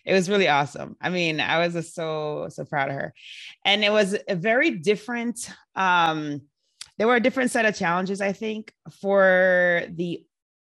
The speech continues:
I don't, I mean, back then I would say older, but since now I'm, like, forty-seven years old, I'm like, "Ah, it's not really that old." But,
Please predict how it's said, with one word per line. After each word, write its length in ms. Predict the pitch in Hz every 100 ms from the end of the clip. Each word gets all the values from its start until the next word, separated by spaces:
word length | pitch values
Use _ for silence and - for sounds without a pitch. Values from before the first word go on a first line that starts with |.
| _ _ _ -
I 120 | 185
don't, 200 | 214 202 -
I 60 |
mean, 200 | 220 202 185
back 200 | 185 185
then 160 | 185
I 60 | 196
would 160 | 202 196
say 140 | 208
older, 400 | 190 202 202 202
but 200 | 185 185
since 200 | 185 165
now 180 | 180 180
I'm, 100 | 180
like, 240 | 170 160
forty-seven 480 | 175 170 165 165 160
years 200 | 165 156
old, 180 | 170 165
I'm 140 | 151
like, 220 | 147 143 131
"Ah, 160 | 143
it's 100 | 151
not 100 | 143
really 140 | 143 135
that 160 | 135
old." 260 | 156 175 156
But, 240 | 180 175